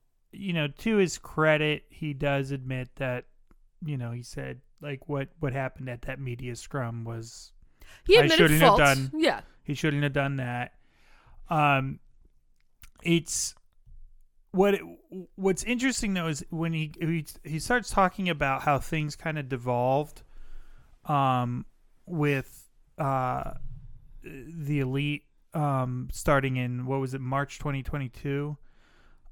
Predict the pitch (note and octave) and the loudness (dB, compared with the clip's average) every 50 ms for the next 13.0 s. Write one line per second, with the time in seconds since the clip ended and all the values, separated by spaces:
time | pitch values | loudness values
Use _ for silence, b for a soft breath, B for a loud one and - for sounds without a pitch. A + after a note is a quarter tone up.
0 | - D#3+ D3+ C#3+ C#3 C3+ C3 C3 B2+ B2+ C3 - - - - - - - - - | -8 -4 -4 -2 -2 -2 -2 -4 -4 -6 -8 -10 -12 -14 -18 -18 -16 -16 -16 -14
1 | - - - - - - - - F3+ E3 D#3+ D#3+ - G3+ - - - F3+ F3 - | -14 -16 -16 -18 -20 -18 -6 -2 0 2 2 2 0 -2 -4 -8 -12 -12 -10 -4
2 | F3+ F3 F3+ G3 G#3+ A#3 B3+ A3 - - - - - _ - D3 C3+ F#3 G#3 G3+ | 0 2 4 6 6 4 4 2 0 -6 -6 -8 -12 _ -10 -2 2 2 2 2
3 | - - F3 - F#3+ F#3+ F#3+ E3+ D#3+ D3 C3+ C3 - - - D3+ C#3 C3+ C3+ C3 | 0 -2 0 4 6 6 6 6 4 0 -2 -4 -6 -4 -4 -2 0 0 0 0
4 | B2 B2+ B2+ A#2+ - - - - - _ _ _ _ _ _ - - D#3+ C#3+ C#3 | 0 -2 -4 -6 -8 -12 -12 -14 -16 _ _ _ _ _ _ -18 -8 -6 -6 -4
5 | C3 A#2+ _ - - - - - - - - - _ _ _ _ _ _ _ _ | -4 -6 _ -14 -18 -18 -18 -18 -20 -20 -20 -20 _ _ _ _ _ _ _ _
6 | _ _ _ _ _ _ _ _ _ _ - _ - F3+ D3+ - - - F3+ A3+ | _ _ _ _ _ _ _ _ _ _ -14 _ -2 0 0 0 -4 -2 0 0
7 | B3+ B3+ C4+ B3 - - F3+ D#3+ - - - - _ _ _ - G#3 G3 F3 - | 2 2 0 -2 0 0 0 0 0 -12 -14 -18 _ _ _ -4 -2 -2 -2 0
8 | F#3 D#3 - - - C#3 B2+ - - - - - - - _ - D#3+ C#3 E3 D#3 | -2 -4 -4 -4 -6 -6 -8 -8 -14 -20 -20 -20 -20 -20 _ -14 -4 -4 -4 -2
9 | - - F3+ F3 E3 D#3 D#3 C#3+ C#3 - - - - _ - _ _ _ _ _ | 0 0 2 4 4 4 2 -2 -6 -10 -12 -14 -20 _ -20 _ _ _ _ _
10 | _ _ _ _ _ _ _ _ _ - - _ - F#3+ F3 E3 D3+ - - - | _ _ _ _ _ _ _ _ _ -20 -20 _ -2 0 0 0 0 -2 -2 -2
11 | A3+ G#3+ E3+ - - - B3 C#4 C#4+ C4 - - - F3+ F3 - - F3 E3+ D#3+ | -2 -2 -4 -4 -2 2 4 6 6 4 2 0 -2 -2 -2 0 0 0 2 4
12 | D#3+ D#3 D3 - G#3 A#3 A#3+ G#3 - - E3+ D3 C#3 C3+ B2 C3+ C#3 C3+ C3+ C#3 | 2 2 2 4 4 4 4 2 2 4 6 6 6 6 6 4 2 2 2 0